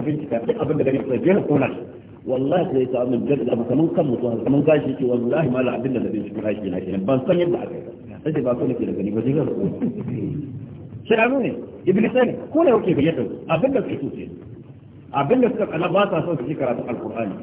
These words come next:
ba sa son su ji suratul Bakara, ba sa son su ga ana sallah a gida. Manzo Allah ce, "Kai sallah a gida, ka albarka za ta sauka a gidanka." Duk wannan la-, rataye-rataye da suke kaho, sai ka yanka rago, ka ce kaho ba shi da amfani, ka dauki nama ka kasa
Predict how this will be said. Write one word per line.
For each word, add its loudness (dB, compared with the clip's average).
ba 6
sa 4
son 2
su 0
ji -2
suratul 0
Bakara, 0
ba 6
sa 2
son 2
su 0
ga -2
ana 4
sallah 2
a -2
gida. 2
Manzo 4
Allah 4
ce, 0
"Kai 2
sallah 4
a 2
gida, 6
ka 0
albarka 2
za 4
ta -4
sauka -2
a -2
gidanka." -2
Duk 6
wannan 4
la-, 4
rataye-rataye 4
da 2
suke -2
kaho, 6
sai 4
ka 2
yanka 4
rago, 4
ka -2
ce 2
kaho 4
ba 4
shi 2
da 2
amfani, 2
ka 2
dauki 4
nama 4
ka -2
kasa 0